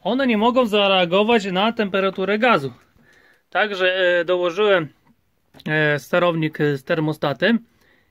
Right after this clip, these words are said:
i on pilnuje, żeby tutaj nam nie przekroczyło osiemdziesięciu stopni. Jeśli przekroczy osiemdziesiąt stopni,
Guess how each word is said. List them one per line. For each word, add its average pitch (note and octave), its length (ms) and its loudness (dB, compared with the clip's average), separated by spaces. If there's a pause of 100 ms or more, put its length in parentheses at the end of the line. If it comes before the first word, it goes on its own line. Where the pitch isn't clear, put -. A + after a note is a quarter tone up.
i F#3 100 -10
on A#3 300 0
pilnuje, F#3 680 0
żeby D#3+ 260 -4
tutaj F#3+ 280 -2
nam F3 180 -2
nie F3 80 -4
przekroczyło E3 600 -2
osiemdziesięciu D#3 680 -4
stopni. C3 440 -6 (600)
Jeśli G3 280 -2
przekroczy F#3 460 -2
osiemdziesiąt E3+ 600 -6
stopni, F3+ 500 0